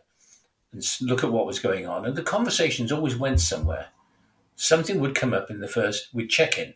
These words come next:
Everybody would check in and say what they were seeing. Something would come up, and then that, that idea would take control of the conversation until we checked out. And it was the same every week.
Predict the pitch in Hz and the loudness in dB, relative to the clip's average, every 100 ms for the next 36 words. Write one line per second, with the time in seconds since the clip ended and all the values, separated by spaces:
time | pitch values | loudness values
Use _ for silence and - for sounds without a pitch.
0 | _ 113 123 104 95 92 98 - 85 85 | _ 2 4 2 -4 -4 -6 -6 -10 -8
1 | - 90 90 - - - - - - _ | -6 -4 -6 -10 -8 -8 -10 -12 -18 _
2 | _ - - - _ - - 147 139 151 | _ -20 -20 -20 _ -6 2 2 2 2
3 | 120 117 113 92 90 92 95 95 113 107 | 2 0 -2 0 0 0 -4 2 2 2
4 | 104 - _ _ _ _ _ _ _ - | -6 -14 _ _ _ _ _ _ _ -20
5 | - - 107 - - _ 117 135 139 123 | -2 6 6 4 -6 _ 6 8 10 8
6 | 107 98 95 95 - 113 98 98 101 92 | 6 4 4 2 2 0 0 -2 0 -2
7 | 92 - 87 95 95 87 - 92 92 92 | -4 2 2 4 0 -2 -4 -6 -8 -8
8 | - - - - - - - _ _ _ | -4 -4 -4 -10 -10 -16 -20 _ _ _
9 | _ _ _ _ _ _ _ _ - - | _ _ _ _ _ _ _ _ 0 4
10 | 127 120 110 101 - 117 113 107 110 95 | 6 4 0 0 4 6 4 2 -2 -4
11 | 87 - - | -6 -8 -10